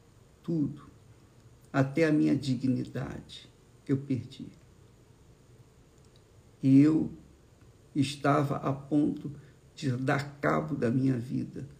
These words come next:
por conta dessas perdas todas que eu tive." Quer dizer,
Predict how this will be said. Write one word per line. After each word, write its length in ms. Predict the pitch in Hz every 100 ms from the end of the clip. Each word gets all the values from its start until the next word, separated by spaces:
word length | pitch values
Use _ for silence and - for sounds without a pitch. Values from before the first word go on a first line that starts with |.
| - - - -
por 180 | - 135
conta 440 | - 135 135 123 - - - - -
dessas 440 | 135 131 143 - - - -
perdas 720 | - 196 208 - - - -
todas 500 | - - - - -
que 140 | - -
eu 80 | -
tive." 580 | - - - - - - - - - - - - - -
Quer 140 | 139
dizer, 440 | 131 127 135 131